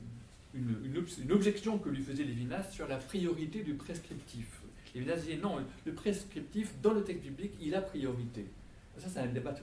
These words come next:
je trouve très intéressant par rapport à ces questions de séparation. Et alors, Ricoeur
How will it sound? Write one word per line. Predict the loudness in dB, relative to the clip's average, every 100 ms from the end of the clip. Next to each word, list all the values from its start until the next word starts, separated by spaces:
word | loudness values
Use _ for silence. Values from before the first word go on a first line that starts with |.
| -8
je |
trouve | -8 -6
très | -2
intéressant | -2 -2 -6 -6
par | -6 -8
rapport | -8 -8
à |
ces | -8
questions | -10 -10 -8
de | -6
séparation. | -6 -4 -6 -8 -10 -12 -16 -18 -18 -18 -8
Et | 2
alors, | 2 2 0
Ricoeur | 0 4 4